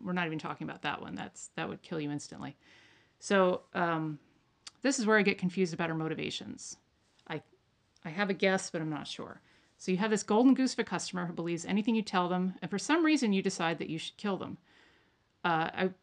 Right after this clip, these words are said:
think either she didn't know how to dose people just enough to make them sick but not kill them to kind of keep the ruse going,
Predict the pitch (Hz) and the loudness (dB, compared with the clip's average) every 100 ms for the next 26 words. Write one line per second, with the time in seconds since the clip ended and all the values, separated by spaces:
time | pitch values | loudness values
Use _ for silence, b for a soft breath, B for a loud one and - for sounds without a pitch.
0 | _ _ _ _ - 285 311 - 226 226 | _ _ _ _ 0 4 4 4 2 4
1 | 226 214 190 202 185 180 170 170 160 170 | 4 0 0 0 2 0 0 -4 -2 -2
2 | 175 - 226 214 185 175 185 175 175 175 | -2 -2 -4 -2 -2 -4 -2 -4 -4 -4
3 | 170 160 160 180 175 - 156 156 - 247 | -4 -4 -6 -6 -6 -6 -6 -6 -4 0
4 | 254 262 269 262 - 165 151 - 185 - | 2 4 2 0 -8 -6 -6 -6 -8 -4
5 | 170 254 254 233 226 220 220 | 0 0 0 0 0 0 -2